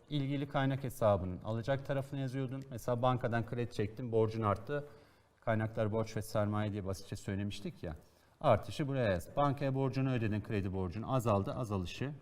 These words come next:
buraya yaz. Olmayan bir borcu ödemeyeceğin için ya alacak tarafı daha büyük olur ya da her iki taraf birbirine eşit olur. Yani o borç ödenmiş, kapanmış olur.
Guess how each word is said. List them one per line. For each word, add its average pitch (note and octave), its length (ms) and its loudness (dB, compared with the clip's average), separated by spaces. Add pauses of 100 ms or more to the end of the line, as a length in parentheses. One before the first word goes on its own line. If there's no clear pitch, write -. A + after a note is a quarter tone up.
(120)
buraya G2 220 -2
yaz. - 300 -10 (440)
Olmayan F3+ 420 2
bir D#3+ 120 -2
borcu E3 260 0
ödemeyeceğin C#3+ 480 2
için - 260 -4 (440)
ya F#3 320 6
alacak D3 400 6
tarafı G#2+ 340 0
daha B2+ 240 4
büyük F3+ 200 -4
olur F3+ 260 -4
ya F3 180 2
da E3 120 2
her E3+ 160 0
iki - 140 -6
taraf G2+ 280 2
birbirine A#2+ 440 0
eşit - 220 -4
olur. E3+ 160 -2
Yani B2 340 4 (220)
o G2+ 140 -8
borç G#2+ 440 -4
ödenmiş, A2+ 460 0
kapanmış G#2+ 540 0
olur. F#2 200 -4